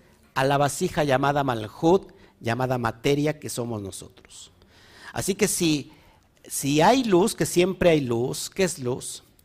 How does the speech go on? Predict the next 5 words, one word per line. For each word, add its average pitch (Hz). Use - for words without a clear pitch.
Información 135
revelada, 113
eso 123
es 139
luz. -